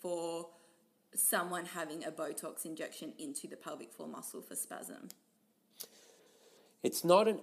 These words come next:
Speaker 2: absolute contraindication, because we know that women who have severe endometriosis can have some of those same symptoms, whether that's feelings of incomplete voiding or, or feelings of retention.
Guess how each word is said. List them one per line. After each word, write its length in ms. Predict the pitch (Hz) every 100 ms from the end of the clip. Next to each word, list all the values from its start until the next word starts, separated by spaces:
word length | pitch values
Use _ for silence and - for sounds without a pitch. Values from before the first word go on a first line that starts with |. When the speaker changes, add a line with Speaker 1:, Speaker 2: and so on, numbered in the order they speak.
| -
Speaker 2:
absolute 500 | 143 - - 120 123
contraindication, 960 | 113 107 - 104 - 101 92 98 90
because 320 | 104 107 113
we 140 | 117 117
know 340 | 117 127 160
that 240 | 185 208 160
women 320 | 135 131 131
who 300 | 127 123 113
have 440 | - 104 104 104 - -
severe 420 | - - 110 110
endometriosis 880 | 110 101 95 - 95 90 - 95 -
can 340 | - - 110 110
have 340 | - 101 98
some 200 | - 104
of 120 | 95
those 280 | 92 92 90
same 280 | - 90 87
symptoms, 720 | - 90 85 90 87 87 - - - - -
whether 260 | 101 95
that's 460 | 95 90 101 - - - - -
feelings 520 | - 113 104 104 104
of 120 | 143 147
incomplete 580 | 107 - 104 - 101 95
voiding 680 | 101 104 101 98 95 92
or, 160 | 92 87 - 120
or 220 | 107 110
feelings 400 | - 101 92 90
of 120 | 95
retention. 680 | 92 - 107 92 - 92